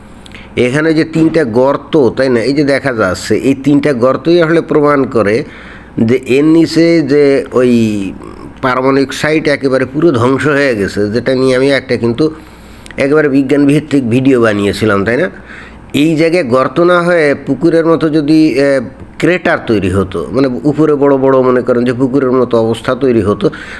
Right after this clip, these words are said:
তাহলেই আসলে বলা যেত যে ওই, আহ, আড়াই তিনশো ফিট নিচে, আহ, যে রুমের মধ্যে তারা যে কল মেশিনপত্র নিয়ে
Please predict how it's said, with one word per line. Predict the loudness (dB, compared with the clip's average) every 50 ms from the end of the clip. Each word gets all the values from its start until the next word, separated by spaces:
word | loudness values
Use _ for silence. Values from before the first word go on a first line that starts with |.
| -8 -6
তাহলেই | -4 -4 -2 -2 0 0 2 2 2 2 2 2 2 2
আসলে | 0 0 0 0 0 2 2 2 0 -2 -4 -4
বলা | -2 0 2 2 2 2 2
যেত | 0 0 0 0 -2 -2
যে | 0 2 2 2 4 2 2 0 0
ওই, | 2 2 2 2 2 2 0 0 0 0
আহ, | 0 2 2 2 2 0 0 0
আড়াই | -2 -2 -2 -2
তিনশো | -2 0 0 0 0 -2 -2 -2 -4 -4 0 0
ফিট | 0 0 0 0 0
নিচে, | 2 2 0 2 0 0 0 0 0
আহ, | -4 -14 -18 -20 -20 -20 -20 -20 -14 -6 -2 -2 0 0 2 2 2 2 0 0
যে | 2 2 2 4 4 2 0 -2 -8 -18 -20 -14 -4
রুমের | -2 0 2 2 2 2 2 2 2 2 2
মধ্যে | 2 2 2 0 0 0 2 0 0
তারা | 0 0 0 0 2 0 0 0 -2 -2
যে | 0 0 0 -2 0
কল | 0 0 2 2 4 4 2 2 0 -4 -8 -10 -12 -12 -6
মেশিনপত্র | -2 0 0 2 2 2 0 0 0 0 0 2 0 0 0 0 -2 2
নিয়ে | 2 2 2 2 2 0 0 -2 -6